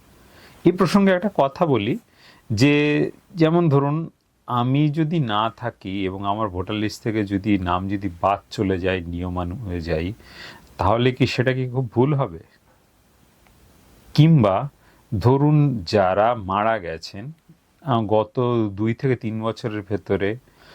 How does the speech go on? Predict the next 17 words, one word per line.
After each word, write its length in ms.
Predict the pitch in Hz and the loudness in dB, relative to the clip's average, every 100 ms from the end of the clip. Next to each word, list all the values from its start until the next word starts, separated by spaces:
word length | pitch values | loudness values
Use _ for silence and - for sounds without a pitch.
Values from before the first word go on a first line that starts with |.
| - - | -20 -20
আমার 580 | - 104 98 101 101 104 | -4 0 2 2 0 -2
জেঠু 340 | 85 104 - 123 | 0 -2 0 -2
মারা 300 | 101 92 87 | 0 -2 -4
গেছেন, 380 | 85 - 104 | -8 -8 -6
আমার 260 | 92 87 90 | -6 -4 -6
কাকু 340 | - 90 - | -2 -2 -2
মারা 280 | 98 87 85 | -4 -4 -4
গেছেন, 320 | 85 80 95 | -6 -8 -8
আমার 180 | 87 87 | -6 -6
কাকিমা 480 | 82 85 - 104 92 | -2 -2 -2 -6 -6
মারা 280 | 82 80 82 | -4 -6 -4
গেছেন, 480 | 82 78 - 85 85 - _ _ _ - - - - | -6 -8 -8 -8 -8 -12 _ _ _ -20 -20 -20 -2
কিংবা 340 | 92 90 87 | 2 4 2
আমার 220 | 92 92 90 | 0 -2 0
মা 360 | 90 101 123 | 2 2 2
মারা 260 | 123 101 95 | 0 0 0
গেছেন 380 | 92 - 95 | -4 -6 -10